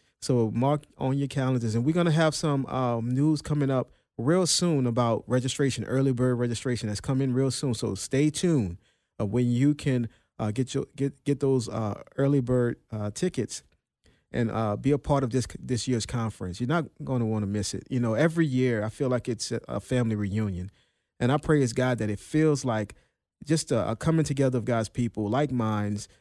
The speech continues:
you know, and just really to be strengthened, uh, to see the different families from all over the country. Just an awesome thing. So the Marriage Family Life, uh, Conference twenty twenty-three, July sixth to the eighth,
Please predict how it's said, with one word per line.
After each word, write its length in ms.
you 100
know, 300
and 280
just 220
really 260
to 120
be 440
strengthened, 720
uh, 340
to 180
see 180
the 140
different 280
families 680
from 180
all 300
over 160
the 60
country. 540
Just 140
an 80
awesome 320
thing. 260
So 380
the 60
Marriage 300
Family 260
Life, 300
uh, 140
Conference 600
twenty 300
twenty-three, 720
July 240
sixth 340
to 120
the 200
eighth, 260